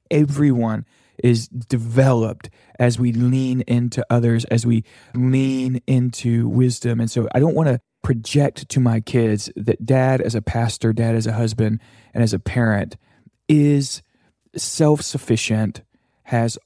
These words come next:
all knowledge, is totally confident. I want them to see my moments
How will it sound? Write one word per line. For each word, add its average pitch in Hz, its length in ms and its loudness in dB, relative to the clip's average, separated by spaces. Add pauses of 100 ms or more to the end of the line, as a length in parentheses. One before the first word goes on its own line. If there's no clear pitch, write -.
all 131 240 4
knowledge, 113 720 -2 (340)
is 113 260 -4
totally 135 480 2
confident. 110 640 -4 (300)
I 123 60 0
want 151 180 4
them 147 160 0
to 120 140 -6
see 156 680 0 (200)
my 120 200 -2
moments 131 680 0